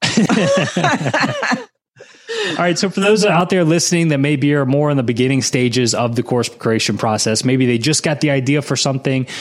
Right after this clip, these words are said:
Speaker 2: They're hearing about all these success stories and they're motivated, but they're, you know, maybe struggling with the, the, the correct steps to take. They don't want to make the wrong move, maybe scared to put themselves out there. What advice do you have for those beginning course creators out there?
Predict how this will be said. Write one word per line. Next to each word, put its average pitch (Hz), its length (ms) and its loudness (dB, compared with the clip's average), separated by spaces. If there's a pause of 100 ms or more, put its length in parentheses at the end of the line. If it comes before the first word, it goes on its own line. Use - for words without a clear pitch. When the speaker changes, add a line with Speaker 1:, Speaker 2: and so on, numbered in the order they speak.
(120)
Speaker 2:
They're 120 120 2
hearing 147 300 2
about 139 180 2
all 131 120 2
these 127 180 0
success 131 420 -2
stories 123 440 0
and 107 80 0
they're 107 80 0
motivated, 131 680 2 (320)
but 113 140 -4
they're, 135 380 0
you 185 160 2
know, 190 80 2
maybe 190 220 2
struggling 175 480 2
with 160 180 0
the, 131 200 2
the, 120 320 -2
the 127 100 -2
correct 147 280 -2
steps 147 340 -2
to 135 120 -2
take. 135 400 -2
They 117 80 0
don't 131 180 0
want 143 140 0
to 143 40 0
make 135 200 0
the 131 80 0
wrong 123 200 2
move, 123 220 2
maybe 123 220 0
scared 131 260 0
to 127 60 -2
put 131 160 -2
themselves 117 380 0
out 110 200 0
there. 107 200 2 (300)
What 175 220 2
advice 147 480 0
do 135 100 0
you 123 140 4
have 110 320 0
for 120 140 -2
those 110 180 0
beginning 110 460 0
course 110 260 -2
creators 98 400 -2
out 92 180 -4
there? 82 220 -4